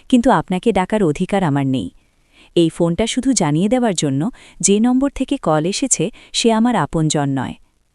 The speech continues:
বিদ্যা আরও পরিষ্কার করে বলে দেয়, ফাগুনের সঙ্গে যার বিয়ে হবার কথা ছিল,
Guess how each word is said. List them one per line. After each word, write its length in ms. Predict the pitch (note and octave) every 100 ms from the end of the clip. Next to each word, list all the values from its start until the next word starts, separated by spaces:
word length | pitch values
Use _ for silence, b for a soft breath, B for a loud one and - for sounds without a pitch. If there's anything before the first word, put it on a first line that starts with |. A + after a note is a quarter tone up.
| _ _ b b G#3
বিদ্যা 320 | A#3+ A#3 D4+
আরও 220 | E3+ F#3 B3+
পরিষ্কার 460 | F#3+ E3 - D#3
করে 180 | D#3 D3
বলে 240 | C#3 A#2
দেয়, 180 | G2 C#2+ - _ b b
ফাগুনের 440 | - E3+ D3 E3+ F#3
সঙ্গে 340 | - G3 G#3
যার 240 | F#3 F3+ E3
বিয়ে 220 | D3 D3+
হবার 280 | E3 E3+ F3+
কথা 280 | D3 - F#3
ছিল, 320 | - A3